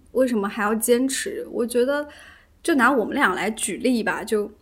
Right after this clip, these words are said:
我们都是从小地方来的，就是也，也有一些朋友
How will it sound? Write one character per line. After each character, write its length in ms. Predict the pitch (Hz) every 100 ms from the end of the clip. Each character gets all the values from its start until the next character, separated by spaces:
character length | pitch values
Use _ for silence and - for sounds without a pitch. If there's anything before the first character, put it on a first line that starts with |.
| _ _ _
我 120 | - 208
们 100 | 190
都 140 | 233
是 100 | 277
从 220 | 277 233
小 180 | 247 196
地 140 | 180
方 180 | 214 226
来 280 | 233 170 143
的， 140 | 190
就 140 | 185 226
是 380 | 233 208 190 - -
也， 260 | 214 196 180
也 120 | - 262
有 140 | 240
一 80 | 202
些 160 | 208 247
朋 360 | 247 - 175
友 520 | 185 233 208 185 165